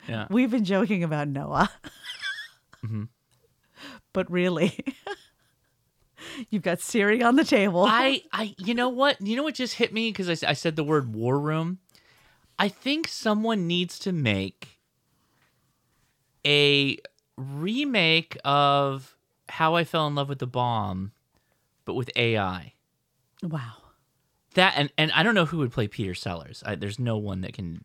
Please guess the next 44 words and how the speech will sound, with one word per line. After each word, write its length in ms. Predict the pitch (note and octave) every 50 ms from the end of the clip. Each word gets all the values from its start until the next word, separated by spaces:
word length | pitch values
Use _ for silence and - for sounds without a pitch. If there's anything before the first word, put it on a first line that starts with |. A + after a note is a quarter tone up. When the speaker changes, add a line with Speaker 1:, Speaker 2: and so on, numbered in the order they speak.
| -
Speaker 1:
be 320 | - G#2+ E2+ D#2 D2 - - _ _ _ _ _ _ _ _ _ _ _ _ _ _ -
as 200 | - G2 F#2+ F#2
dynamic 500 | G#2 F#2+ F#2 F2+ F2+ F2 E2+ E2+ F2 -
as 80 | E2
that 180 | D2+ F2 E2+ F2+
man 180 | F2 E2+ - -
was. 240 | F#2+ - - - - _ _ _ _ _ _ _ _ _ _ _ _ _ _ _ -
Uh, 300 | A2 G#2+ G2+ G2+ G2 - -
but 140 | - D3+ - - C#3
I 120 | C#3 D#3
think 280 | D3+ - A#3 C4 D4 -
we're, 220 | C#4 C4+ G#3+ F3+ -
I 100 | - D#3+
think 320 | E3 - - A#3 B3 A#3 - -
we're, 340 | - - - E3 F3 F#3 F3+ -
and 180 | - E3+ F3+ F3
not 240 | G3 A3+ B3 A#3+ -
like 160 | A#3+ B3 -
some 200 | - - A3 G3
stupid 420 | - - - A3 G3+ - G3 D#3+
com-, 400 | - - - E3+ E3 E3 D3 - -
like, 180 | - C#3 C3+ -
it 160 | - D3+ D3+
is 160 | F3 F3 D#3 -
comedy. 880 | - - - - G3 G3 G3+ G3+ F#3+ D#3+ C#3+ C3+ A#2+ A2+ A#2 B2 B2+ _ _ _ _ _ _ _
The 80 | -
movie 560 | C#3+ C#3+ D#3 F3 F#3 F#3 F3+ F#3 E3 - - -
was 200 | C#3 C#3 C3 -
comedy, 480 | - - D#3+ D#3 D#3 D3 C#3+ B2 A2+
but 200 | A2 - B2 A2
not 360 | - C3+ D3 E3 F#3 G3 - F3
like 180 | G3 F3+ -
the, 200 | - D#3+ C3 B2 B2 _ _ _ _ _ _ _ _ _ _ _ _ - -
not 180 | - C3+ G3+ A#3+
like 120 | B3+ A#3
the 80 | - G#3
way 180 | C#3+ C#3 C3+ C3+
we 220 | A#2+ A#2 A2+ A#2
do 160 | A2+ A2+ G#2+
remakes 500 | F#2+ G2 F#2+ F#2+ F#2+ F#2+ F2+ E2 - -
now. 140 | - E2+ F2
It's 100 | F2 -
so, 300 | - - G#3 G#3+ F#3 D3+ - _ _ - - _ _ _ _ _ _ _ _ _ _ _ -
uh, 140 | B2+ A#2+